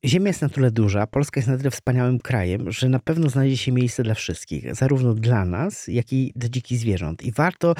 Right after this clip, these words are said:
znaleźć taki cudowny, złoty środek, żebyśmy my mogli,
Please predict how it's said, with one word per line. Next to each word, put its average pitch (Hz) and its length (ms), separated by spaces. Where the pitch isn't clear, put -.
znaleźć 147 320
taki 143 200
cudowny, 147 420
złoty 123 240
środek, 104 500
żebyśmy 139 600
my 156 220
mogli, 135 520